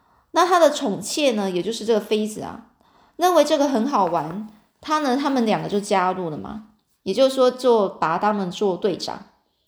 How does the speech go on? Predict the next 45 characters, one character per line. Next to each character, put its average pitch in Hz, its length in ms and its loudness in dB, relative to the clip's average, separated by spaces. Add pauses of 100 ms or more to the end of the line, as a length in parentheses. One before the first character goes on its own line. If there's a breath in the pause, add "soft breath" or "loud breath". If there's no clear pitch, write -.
(160)
那 269 120 -2
孙 285 300 2
武 220 60 0
呢， 180 200 -2
就 214 160 2
将 220 400 -2 (540 loud breath)
这 269 200 4
些 247 200 2
宫 226 240 2
女 214 100 -4
呢 165 100 -4
分 247 220 -2
成 208 220 -4
两 208 180 -2 (100)
队， - 320 -6 (220)
哦， - 80 -2
一 254 80 0
百 220 180 4
八 214 220 0
十， 196 540 -2
一 247 60 -8
百 202 180 2
八 202 220 0
十 185 280 -4
个， 190 400 -2
哦， 170 120 -2
分 226 200 -2
成 196 180 -2
两 156 260 -2
队。 - 280 0 (1300 soft breath)
那 339 120 -2
再 349 220 2
派 311 240 2
这 294 160 -2
个 277 160 4
吴 240 200 2
王 226 320 0
那 285 140 0
两 202 220 -4
位 226 140 -2
宠 214 320 -6
妾 - 260 -2
当 220 280 -4
队 285 200 -2
长。 135 220 -8